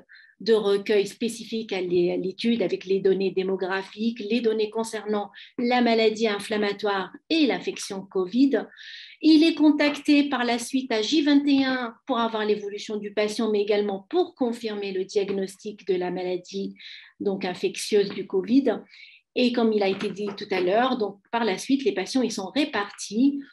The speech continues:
En forme bénigne, c'est les patients suivis en ambulatoire. Les formes modérées, c'est des patients qui sont hospitalisés pour simple surveillance, il n'y a pas besoin d'oxygé-, d'oxygénothérapie.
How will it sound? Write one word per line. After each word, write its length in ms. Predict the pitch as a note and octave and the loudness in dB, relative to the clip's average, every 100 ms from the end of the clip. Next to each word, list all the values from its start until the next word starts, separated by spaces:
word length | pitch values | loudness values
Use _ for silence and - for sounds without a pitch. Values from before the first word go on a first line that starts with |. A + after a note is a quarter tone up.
| _ C4+ | _ 0
En 120 | C#4+ | 2
forme 400 | C#4+ C#4+ B3 A3+ | 4 4 4 4
bénigne, 560 | A3+ A3+ A3 A3 G3+ G3 | 4 2 4 2 0 -2
c'est 160 | G#3 | 0
les 100 | G3 | 0
patients 320 | G3+ G3 G#3+ | 0 -4 -6
suivis 320 | G3 A3 F#3+ F#3 | -6 -6 -6 -6
en 100 | F3+ | -6
ambulatoire. 880 | F3 F3+ F3 F3 - F#3 F#3+ C#4 C#4+ - - - | -6 -2 -2 -4 -6 -4 0 0 -2 -8 -18 -4
Les 160 | B3 D4+ | 2 2
formes 400 | D4+ D4+ C#4 C#4 | 4 6 6 8
modérées, 600 | C4 D4+ C#4+ C#4+ C4+ C#4+ | 6 6 6 4 4 2
c'est 120 | C#4+ | 2
des 140 | A#3 A#3 | -2 -4
patients 440 | B3+ - C#4 C#4 | -6 0 4 4
qui 220 | C4+ B3+ | 0 -8
sont 240 | B3 B3+ B3 | -6 -4 -4
hospitalisés 960 | A#3+ C#4 C#4 B3+ C4 B3+ C#4 C4 B3+ - _ _ | -4 -4 -2 -2 0 -2 0 0 -2 -6 _ _
pour 180 | C4 B3+ | -12 -8
simple 360 | - F4+ F4 D#4+ | -4 -2 0 -2
surveillance, 600 | D4+ A#3 A#3 G#3 B3+ - | -2 -2 -2 -2 -4 -4
il 40 | |
n'y 40 | G#3 | -4
a 40 | |
pas 140 | A#3+ | -2
besoin 300 | C4 C#4+ C4+ | -2 0 0
d'oxygé-, 580 | B3 A#3 - - G#3+ - - | -2 -6 -10 -6 -6 -6 -6
d'oxygénothérapie. 1200 | A3+ - A#3+ A3+ G#3 G#3 F#3 F3 - G#3 C#4 C#4+ | -6 -4 -2 -2 -2 -4 -4 -6 -4 4 4 4